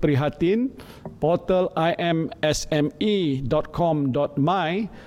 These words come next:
yang dikendalikan oleh Credit Guarantee Corporation, C G C, dengan sokongan Bank Negara Malaysia bersedia untuk menerima permohonan pinjaman P K S yang telah saya umumkan tadi.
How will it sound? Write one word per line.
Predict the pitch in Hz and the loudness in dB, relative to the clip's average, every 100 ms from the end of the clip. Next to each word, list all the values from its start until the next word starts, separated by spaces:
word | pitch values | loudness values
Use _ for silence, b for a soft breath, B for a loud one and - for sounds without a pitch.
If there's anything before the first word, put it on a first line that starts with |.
| B - | B -2
yang | 139 160 160 | 0 2 2
dikendalikan | 151 160 151 156 180 185 170 | 0 0 0 2 0 2 2
oleh | - 156 151 - | 2 0 0 -2
Credit | - 175 185 190 - | 0 2 2 -2 -2
Guarantee | 156 160 139 151 | 0 0 0 0
Corporation, | - 147 147 135 160 147 | 0 0 0 0 0 0
C | - 156 139 | -2 -2 0
G | 135 131 | 0 0
C, | - 196 220 247 B B B B | 0 0 0 0 B B B B
dengan | 143 147 | 0 2
sokongan | 160 - 156 160 160 156 131 | 2 0 2 2 2 2 2
Bank | 160 156 139 - 147 | 2 0 -2 0 2
Negara | 143 147 156 143 | 2 2 2 2
Malaysia | 139 135 - 170 185 240 - B B | 2 0 0 0 0 0 -4 B B
bersedia | 123 175 - 185 233 208 110 B B - - | 2 2 2 2 2 0 -2 B B -10 0
untuk | 151 147 165 - | 0 2 0 2
menerima | 147 170 180 185 185 | 2 2 2 0 0
permohonan | 160 151 156 156 151 | 2 2 2 0 0
pinjaman | - 143 151 151 143 139 | 0 0 2 2 0 0
P | 156 131 | -2 0
K | 151 139 139 | 2 2 0
S | - B B | -4 B B
yang | - 135 135 | -2 0 2
telah | 139 123 | 0 2
saya | - 139 135 | 2 2 0
umumkan | - 135 139 131 123 127 123 | 0 0 0 0 0 0 2
tadi. | 117 110 110 | 0 0 -2